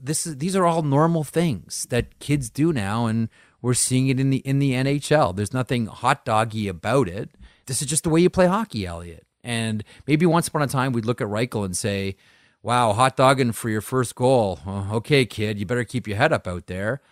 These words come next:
Now it's just, "Hey, nice goal." And I think the N H L is better for it. Speaking of All-Star with the fan voting, you and I talked about this on radio. I wanna put this on the podcast and make sure that, uh, I can try to cull together as much support as possible. This time, and I know I got the John Scott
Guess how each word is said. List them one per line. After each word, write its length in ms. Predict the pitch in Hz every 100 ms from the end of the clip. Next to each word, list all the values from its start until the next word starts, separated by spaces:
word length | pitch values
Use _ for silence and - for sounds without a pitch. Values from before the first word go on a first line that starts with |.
| _ _
Now 220 | 139 185
it's 160 | 127 -
just, 260 | 110 117 - _
"Hey, 140 | 127 139
nice 220 | 139 -
goal." 340 | 151 113 - _ _ _ _ -
And 80 | 117
I 40 |
think 140 | 120
the 80 | 110
N 80 | 107
H 140 | 104
L 60 | 107
is 80 | 95
better 180 | 98 95
for 240 | 85 78
it. 80 | - _ _ - - _
Speaking 280 | - 202 202
of 80 | 120
All-Star 380 | 127 - 117 107
with 140 | 110
the 60 | 113
fan 300 | 120 113 104
voting, 480 | 101 110 139 151
you 80 | 117
and 80 | 127
I 60 | 107
talked 240 | 110 101
about 100 | 95
this 180 | 98 104
on 120 | 90
radio. 240 | 90 92
I 40 | 85
wanna 140 | 90
put 140 | - 92
this 160 | 92
on 80 | 90
the 60 | 85
podcast 480 | 85 87 87 85 90
and 80 |
make 160 | 85 78
sure 240 | - 90
that, 240 | 85 82 98
uh, 80 | 82
I 100 | 90
can 140 | 95
try 180 | - 98
to 80 | 92
cull 240 | - 101
together 360 | 92 95 92 90
as 140 | -
much 160 | 104 -
support 380 | 104 - 98
as 120 | 92 -
possible. 600 | 92 95 - 87 80 - _ _ _ _ -
This 360 | 90 131 147
time, 480 | - 143 143 156 180
and 100 | 107
I 60 | 101
know 140 | 95
I 80 | 95
got 160 | 95 98
the 60 |
John 280 | 87 92 90
Scott 400 | - 98 92